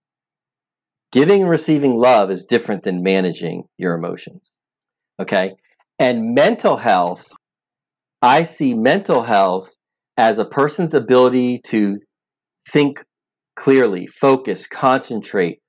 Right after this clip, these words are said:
perform cognitive tasks. And there are times when you're so upset because your boss just yelled at you, let's say, that you, that you can't even concentrate on your work. So now your emotional health was so compromised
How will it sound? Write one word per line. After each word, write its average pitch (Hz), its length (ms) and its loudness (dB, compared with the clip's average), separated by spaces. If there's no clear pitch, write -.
perform 135 580 0
cognitive 113 720 -2
tasks. - 760 -6
And 127 160 0
there 165 120 4
are 233 120 2
times 208 420 -2
when 123 100 -4
you're 113 120 -2
so 175 320 0
upset 165 540 0
because 120 300 0
your 113 80 0
boss 143 380 2
just - 180 -8
yelled 120 300 2
at 104 100 -6
you, 87 460 -4
let's 95 200 -4
say, 90 420 -2
that 131 140 4
you, 123 260 2
that 123 160 2
you 120 120 -2
can't 160 300 0
even 131 220 -2
concentrate 110 720 -2
on 104 160 0
your 95 160 0
work. 95 440 -2
So - 180 -2
now 131 180 2
your 127 220 0
emotional 143 540 0
health 135 300 0
was 117 120 -12
so 117 140 2
compromised 104 880 0